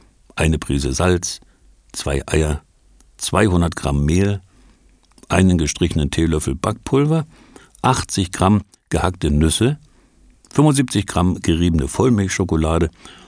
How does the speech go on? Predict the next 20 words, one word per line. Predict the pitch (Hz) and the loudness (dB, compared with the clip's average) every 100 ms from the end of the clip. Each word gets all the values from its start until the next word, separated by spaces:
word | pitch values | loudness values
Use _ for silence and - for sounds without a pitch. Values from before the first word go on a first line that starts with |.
| _ | _
und | - 76 73 | -2 -2 -2
fünfundsiebzig | - 85 82 76 - - | 0 0 2 -2 -4 -6
Gramm | 71 78 78 | -2 -2 -2
geriebene | 67 69 76 78 | -2 -2 -2 -2
Zartbitterschokolade. | - 82 85 - 85 76 71 - 67 - - - 69 - _ _ _ _ - _ _ - _ - - - - - - | -4 -4 -4 -2 -2 -2 -4 -8 -6 -6 -6 -6 -8 -12 _ _ _ _ -20 _ _ -20 _ -20 -20 -20 -20 -20 0
Und | 123 120 | 2 4
so | 120 | 4
geht's. | 107 71 - - - _ _ - _ _ _ _ _ - | 2 -2 -4 -12 -20 _ _ -20 _ _ _ _ _ 2
Rühre | 151 139 | 4 4
die | 98 | 2
Butter | 82 98 160 147 | 4 2 4 4
oder | 92 76 | 4 2
Margarine | 76 80 80 95 131 127 - - | 2 2 2 2 2 0 -4 -6
mit | 90 | -2
einem | 87 85 | 2 4
Rührgerät | 85 131 117 76 67 85 98 | 4 4 4 2 0 -2 0
oder | 78 73 | -2 0
einem | 80 73 69 | 0 0 0
Handrührer | 87 - 92 101 95 | 0 2 2 2 2
geschmeidig | 80 - 71 85 120 147 | -2 -4 -2 -2 0 -2